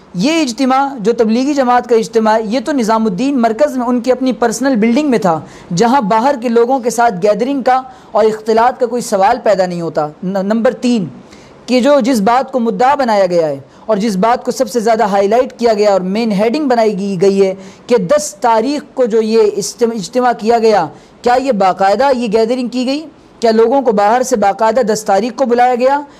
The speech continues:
کیا ملک کی صورتحال جب بگڑ رہی تھی، اس وقت یہ اجتماع منعقد کیا گیا؟ یہ بالکل غلط بات ہے، یہ دھوکہ اور فریب ہے۔ ہر سال الحمدللہ نظام الدین کے اندر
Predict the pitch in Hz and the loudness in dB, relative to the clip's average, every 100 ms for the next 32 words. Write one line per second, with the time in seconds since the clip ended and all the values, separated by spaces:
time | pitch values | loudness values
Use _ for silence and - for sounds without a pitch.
0 | - - 220 226 285 247 233 240 226 226 | -10 -2 0 0 -2 -6 -4 0 0 0
1 | 208 240 226 190 214 254 254 262 - 311 | 0 0 -2 -2 0 0 0 -4 -6 -6
2 | - 294 285 269 - 262 247 240 247 233 | -2 -4 -2 -4 -2 -2 0 -2 -4 -2
3 | 240 240 240 247 - - - 196 185 214 | 0 2 2 0 -6 -20 -4 -2 0 0
4 | 214 180 220 233 214 220 220 196 165 175 | 0 0 2 0 0 0 -2 -4 -2 0
5 | 220 220 185 180 185 220 220 156 127 - | 0 2 0 0 0 2 2 -2 -6 -20
6 | - - 254 247 - 196 170 143 - - | -12 -4 -4 -2 0 2 0 -4 -20 -8
7 | 220 208 277 254 226 208 190 180 196 190 | -4 -2 -2 0 0 0 -2 -2 -2 -2
8 | 165 240 240 233 202 175 | 0 0 0 -2 0 -2